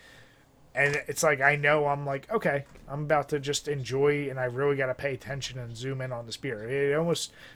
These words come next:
causes me to focus. When I have too many of the same beer, I kinda take 'em for granted as I drink through 'em, and I might let one sit in my fridge a little too long, which is, like,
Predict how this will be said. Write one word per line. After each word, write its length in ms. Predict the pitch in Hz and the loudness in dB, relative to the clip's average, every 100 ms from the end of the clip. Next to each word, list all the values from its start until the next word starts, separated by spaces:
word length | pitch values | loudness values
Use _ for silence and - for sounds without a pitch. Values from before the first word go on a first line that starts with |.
| - | -12
causes 520 | - 185 190 156 143 | 4 8 8 8 -2
me 120 | 156 | -2
to 100 | 139 | -4
focus. 560 | 117 - 143 - 98 - | -4 0 0 -2 -10 -8
When 80 | 135 | -2
I 100 | 143 | 0
have 400 | 127 180 175 - | 4 4 4 0
too 200 | - 180 | -4 -2
many 280 | 139 143 165 | 0 0 0
of 120 | 170 | -2
the 60 | |
same 260 | 170 170 180 | -4 -4 -6
beer, 320 | 190 202 202 - - - - - _ - | -2 -2 -2 -4 -20 -20 -20 -20 _ 6
I 160 | 165 | 6
kinda 300 | 160 180 175 | 8 4 4
take 280 | 139 165 156 | 2 -2 0
'em 100 | 151 | -6
for 160 | 131 120 | -6 -6
granted 340 | 120 131 143 | -2 -2 -2
as 140 | 139 | -4
I 120 | 120 110 | -4 -8
drink 320 | 107 123 - | -8 -10 -12
through 500 | - - 123 139 156 | -20 -8 -2 2 2
'em, 180 | 165 160 - - _ | 0 -8 -14 -20 _
and 100 | - | -2
I 80 | 135 | 0
might 300 | 139 147 143 | 4 2 2
let 400 | 143 123 139 156 | -6 -2 0 0
one 240 | 151 151 143 | 0 -2 0
sit 220 | - 151 | 2 2
in 60 | 147 | 0
my 100 | 135 | -4
fridge 300 | - 170 120 | -2 -2 -2
a 60 | |
little 160 | 107 101 | -8 -8
too 180 | - 107 | -10 -10
long, 320 | 90 87 90 - - - | -12 -16 -18 -20 -20 -14
which 220 | 123 117 | -10 -6
is, 260 | 127 110 104 | -6 -8 -8
like, 200 | 113 107 | -10 -10